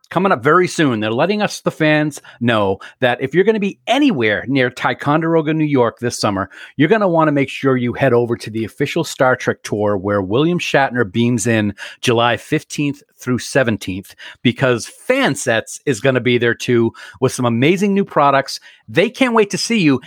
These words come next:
And here's an even extra special bonus.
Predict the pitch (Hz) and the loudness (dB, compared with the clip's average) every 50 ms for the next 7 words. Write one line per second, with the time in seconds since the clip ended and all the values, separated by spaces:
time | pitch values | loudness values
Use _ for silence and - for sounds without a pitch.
0 | - _ - 180 180 165 160 - - - 262 285 285 254 262 226 - _ _ _ | -12 _ -2 -2 0 -2 -2 -6 -4 -2 0 0 0 0 -2 -6 -6 _ _ _
1 | _ _ _ - 302 311 277 262 247 - - _ - - 277 - - - - 214 | _ _ _ -8 -8 -6 -4 -4 -6 -6 -10 _ -8 -8 -8 -8 -8 -4 -4 -4
2 | - - - 233 220 - - 208 190 170 185 175 160 147 139 135 - - | -4 -2 0 0 0 2 0 0 2 2 2 2 4 2 0 0 -2 -10